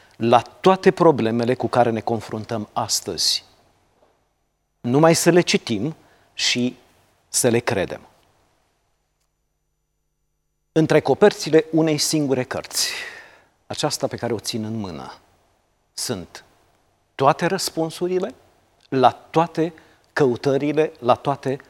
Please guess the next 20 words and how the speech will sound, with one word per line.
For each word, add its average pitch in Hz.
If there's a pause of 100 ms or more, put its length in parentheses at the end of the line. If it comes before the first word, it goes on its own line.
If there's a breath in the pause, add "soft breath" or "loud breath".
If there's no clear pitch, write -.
frământările 107 (260)
noastre. - (3500)
Pentru 175
mine, 202
Sfânta 156
Scriptură 143 (1600 loud breath)
are 180
o 190
importanță 143
specială 139
și, 113
repet, 139
o 113
țin 143
cu 123
emoție 113
în 92
mână, 131
pentru 104
că 95